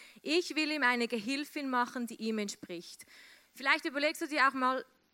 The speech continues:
als Frau, was macht es mit dir und auch als Mann, wenn du diesen Vers hörst? Wie hörst du diesen Vers? Die Frau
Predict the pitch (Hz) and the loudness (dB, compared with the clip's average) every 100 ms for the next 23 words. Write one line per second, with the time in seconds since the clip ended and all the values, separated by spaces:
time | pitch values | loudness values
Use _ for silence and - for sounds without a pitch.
0 | _ 214 233 - 233 233 233 233 240 254 | _ -6 -6 -4 2 4 2 0 0 0
1 | - 285 285 277 262 277 269 233 190 196 | -2 -6 -4 -6 -2 0 0 2 0 0
2 | 196 220 208 233 233 208 196 196 240 311 | -4 0 0 0 -2 -6 -8 -10 -8 -2
3 | 277 190 - 156 - - - 185 254 370 | -2 -2 -6 -10 -12 -16 -18 -6 0 0
4 | 427 - 185 185 - 392 254 175 170 - | 0 -6 -6 -6 -2 0 0 -8 -14 -14
5 | 127 - - - _ _ _ _ _ _ | -16 -14 -20 -20 _ _ _ _ _ _
6 | _ _ _ _ _ _ _ 233 - 269 | _ _ _ _ _ _ _ -14 6 8
7 | 330 | 8